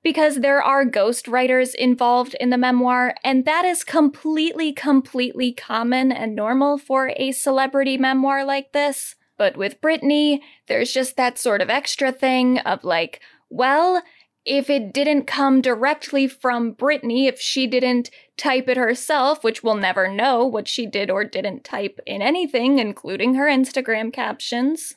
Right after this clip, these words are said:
and if we don't see or hear her on recording endorsing some sort of work, then it's, it's just kinda like, "Okay, well, what, what did she have to do with this?" And so while I don't think the lack of promotion around this book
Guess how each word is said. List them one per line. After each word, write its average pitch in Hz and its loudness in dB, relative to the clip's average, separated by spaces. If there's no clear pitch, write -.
and 147 -8
if 202 -6
we 233 -2
don't 254 2
see 302 2
or 269 2
hear 269 2
her 269 2
on 233 -4
recording 285 2
endorsing 285 0
some 277 2
sort 285 2
of 277 -6
work, 269 0
then 226 -4
it's, 208 -10
it's 262 0
just 254 0
kinda 254 0
like, 233 0
"Okay, 262 0
well, 214 -2
what, 240 -2
what 254 0
did 247 -2
she - 0
have 240 0
to 285 -4
do 339 0
with 247 0
this?" - -2
And 254 2
so 262 2
while 262 2
I 294 4
don't 254 0
think 247 0
the 226 0
lack 214 -2
of 254 -4
promotion 254 2
around 247 0
this 240 0
book 240 -2